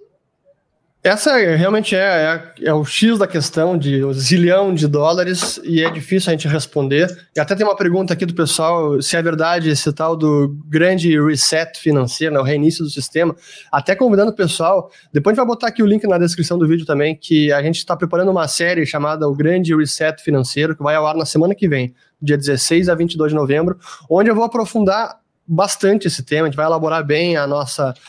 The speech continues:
abordagem, porque é um assunto muito importante. Mas é, o que a gente já pode antecipar aqui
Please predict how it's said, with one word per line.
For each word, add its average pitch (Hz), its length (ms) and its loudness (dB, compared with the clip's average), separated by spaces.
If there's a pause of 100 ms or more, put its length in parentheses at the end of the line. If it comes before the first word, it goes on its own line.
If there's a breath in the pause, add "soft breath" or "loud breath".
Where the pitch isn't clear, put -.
(300 loud breath)
abordagem, 156 720 0
porque 196 220 -2
é 247 40 2
um 254 40 2
assunto 254 380 0
muito 233 260 0
importante. 180 580 0 (380 soft breath)
Mas 233 360 2 (180)
é, 202 420 2
o 175 100 0
que 196 80 -2
a 202 460 2
gente 170 80 6
já 180 100 2
pode 196 440 0
antecipar 160 800 0
aqui 180 360 0